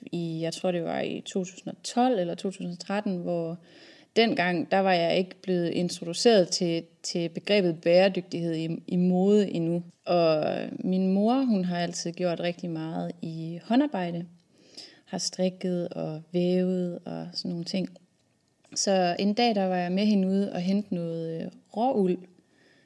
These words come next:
ved en fåreavler, øh, tæt på, hvor de bor. Hun skulle bruge det til at,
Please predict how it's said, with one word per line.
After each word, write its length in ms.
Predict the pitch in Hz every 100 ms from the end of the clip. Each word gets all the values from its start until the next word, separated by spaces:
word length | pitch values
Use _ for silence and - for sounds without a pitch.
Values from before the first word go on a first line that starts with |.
| _ -
ved 200 | 180 175
en 140 | 175
fåreavler, 640 | 175 220 247 240 190 190 202 - _ _ _ _
øh, 500 | 196 185 185 180 180 185
tæt 200 | 208 208
på, 240 | - 196
hvor 160 | 185 185
de 180 | 226
bor. 320 | 226 220 185 180
Hun 140 | 202
skulle 180 | - 208
bruge 220 | 233 254
det 100 | 226
til 140 | - 190
at, 280 | 175 165